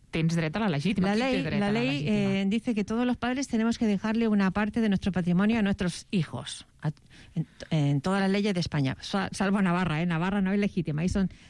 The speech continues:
Speaker 2: tienen libertad absoluta para hacer lo que quieran con sus propiedades. Pero aquí, la legítima en Cataluña, la ley nos obliga a guardar el veinticinco por ciento de nuestro patrimonio para nuestros descendientes, para los hijos.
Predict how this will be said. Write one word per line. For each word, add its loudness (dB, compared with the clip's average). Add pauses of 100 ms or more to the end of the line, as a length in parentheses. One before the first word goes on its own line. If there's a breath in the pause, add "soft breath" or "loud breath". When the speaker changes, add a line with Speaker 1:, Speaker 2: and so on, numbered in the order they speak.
Speaker 2:
tienen 0
libertad -2
absoluta 0
para -4 (220)
hacer -2
lo 2
que 0
quieran 2
con 0
sus -2
propiedades. 0 (480 loud breath)
Pero 0
aquí, 0
la 2
legítima 0
en 2
Cataluña, 0 (300 loud breath)
la 0
ley 2
nos 2
obliga 2
a 0
guardar 2
el 2
veinticinco 0
por -2
ciento 0
de 2
nuestro 0
patrimonio 0
para -2
nuestros 0
descendientes, 0
para 0
los 2
hijos. -2